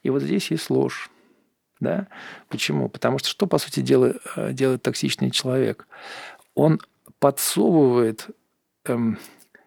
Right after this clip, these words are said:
неподписанный договор. То есть он выдаёт, да, наши с тобой отношения, как будто бы мы с тобой об этом договорились.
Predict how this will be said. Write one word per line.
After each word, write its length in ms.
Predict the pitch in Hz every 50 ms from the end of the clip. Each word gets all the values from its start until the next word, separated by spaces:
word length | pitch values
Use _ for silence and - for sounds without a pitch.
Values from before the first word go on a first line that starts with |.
| _ -
неподписанный 800 | 127 131 147 147 - 147 - - - 160 143 - - 139 135 131
договор. 540 | 117 131 120 127 139 131 135 120 - - - _ _ - - - - - _ - - - - - -
То 80 | - 131
есть 100 | - -
он 100 | 151 135
выдаёт, 960 | 123 107 113 143 143 123 143 151 151 151 147 175 160 127 - - - - _ _ _ _ _ _ _ _ _ -
да, 300 | - 107 113 131 151 147
наши 240 | 127 135 127 - 135
с 40 | -
тобой 260 | - 127 123 131 131
отношения, 440 | - - 131 - - 254 226 151 -
как 340 | - - 151 135 113 113
будто 480 | 110 123 190 220 - _ _ - - 92
бы 220 | - 135 139 135
мы 120 | 127 127 127
с 80 | -
тобой 320 | - - 127 123 - - 71
об 120 | - -
этом 240 | - - - - 67
договорились. 720 | - 131 - 76 76 78 85 90 82 71 - - - -